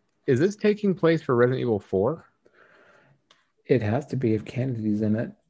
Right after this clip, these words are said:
Speaker 1: Right? Because Leon Kennedy in Resident Evil
Speaker 2: Yeah.
Speaker 1: four that came out <laughs> on the GameCube,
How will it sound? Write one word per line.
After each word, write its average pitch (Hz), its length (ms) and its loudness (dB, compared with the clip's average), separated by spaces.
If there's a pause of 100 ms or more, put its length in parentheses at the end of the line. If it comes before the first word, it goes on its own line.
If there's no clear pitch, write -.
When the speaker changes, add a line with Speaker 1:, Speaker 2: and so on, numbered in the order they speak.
(220)
Speaker 1:
Right? 139 500 2
Because 123 480 2
Leon 175 400 4
Kennedy 143 360 4
in 117 80 2
Resident 196 260 4
Evil 175 200 2
Speaker 2:
Yeah. 143 140 4
Speaker 1:
four 113 160 6
that 101 180 2
came 113 160 -2
out 107 260 -4
<laughs> - 0 -
on 113 340 -6
the 98 80 -4
GameCube, 101 580 -8